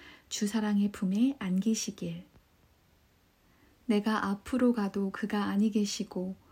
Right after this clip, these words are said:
뒤로 가도 보이지 아니하며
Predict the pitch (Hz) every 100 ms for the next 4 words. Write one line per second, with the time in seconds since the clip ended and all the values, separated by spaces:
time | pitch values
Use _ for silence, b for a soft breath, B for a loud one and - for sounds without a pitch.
0 | b b - - 226 240 240 202 185 214
1 | 262 - 226 220 214 - 214 - 185 220
2 | 214 190 175 180 202